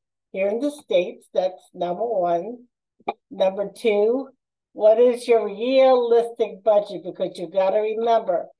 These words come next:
it's air, it's, it's, uh, getting back and forth, whether it's an Uber once you're on the ground, or you're gonna need other transportation, especially those of us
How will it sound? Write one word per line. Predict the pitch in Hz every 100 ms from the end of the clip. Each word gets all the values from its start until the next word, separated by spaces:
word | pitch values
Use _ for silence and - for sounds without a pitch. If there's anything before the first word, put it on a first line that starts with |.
| _ _ _ _ _ -
it's | - - - _ _ _ _ -
air, | 202 180 170 180 247 311 - _ _ _ _ _ _ _
it's, | - 196 185 - - _ _ _ _ _ _ -
it's, | 202 -
uh, | - 190 180
getting | 214 220 226 220
back | 214 196 202 -
and | 220 214
forth, | 214 214
whether | 190 190 190
it's | 175 -
an | 185 -
Uber | 226 214 240 233
once | 226 226 226
you're | 233 226
on | 220
the | 220 226
ground, | 220 214 214 214 196
or | 175 170 170 _ _ _ -
you're | 190
gonna | 208 208 196 196
need | 208 202 208
other | - 208 226 226
transportation, | 233 214 208 - 202 - 202 196 214
especially | 185 208 202 208 214 185
those | 196 196 202
of | 202
us | 202 196